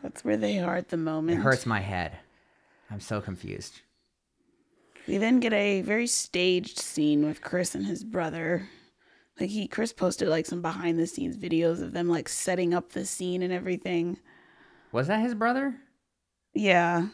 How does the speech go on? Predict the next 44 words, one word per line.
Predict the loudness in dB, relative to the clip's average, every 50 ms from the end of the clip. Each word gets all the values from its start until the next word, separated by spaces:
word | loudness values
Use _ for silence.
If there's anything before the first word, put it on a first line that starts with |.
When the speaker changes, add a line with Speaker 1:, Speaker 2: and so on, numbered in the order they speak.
| -8 -20 _ _ _ _ _ -20 -20 -12 -4 -2
Speaker 1:
He | 0
was | 2 2
Speaker 2:
Okay. | 2
Speaker 1:
a |
life | 2 2 2 2 0 -2
coach | -2 -2 -2 -2 -2 -4
apparently, | -4 -2 -2 0 0 2 0 0 0 0
but | -2 -2 -2
he | -2
was | -2 -2
like, | -2 0 2
"Yeah, | 4 6 6
we're | 6 6
getting | 8 8 10 10
ready | 8 8 6 4
to | 0 -2
shoot | -2 2 4 4 4 4
this | 4 2 2
scene | 2 0 0 0 2 2 2
with | 2 0 0
my | 0 0 0
brother." | 2 2 2 2 2 4
<laughs> | 4
And | 4 2
I | 4
was | 2 0 0
just, | 0 -2 -2 0
"Wow, | 4 6 6 6 6
this | 6 2 0 0 -2 -6 -8 -2
makes | 0 0 2 0 0 -6 -8
it | -8 -10
seem | -10 -6 -4 -2 -2 -2 -2
like | -2 -2 -2 -2 -2
a | -2 -2 -2 -4 -6 -10 -18 -20 -20 -20 -20 -20 _ _ -10
scripted | -8 -8 -6 -2 2 2 2 2 2 0 0 0 0 -2
sort | -2 -2 0 0 0
of | 0 -2
thing," | -4 -2 0 2 2 2 2 0
but | 0 0 -2 -2 -4 -8 _ -20 -20 -20 -20 -20 -20 -20 -20 -18 -10 -6
Speaker 2:
Yeah, | -4 -4 -2 -2 0
well, | 0 2 2 2
it | 4 4
was, | 4 4 6 4 2 0 -6 -6 -2
uh, | 0 0 2 2 2 2 0 -2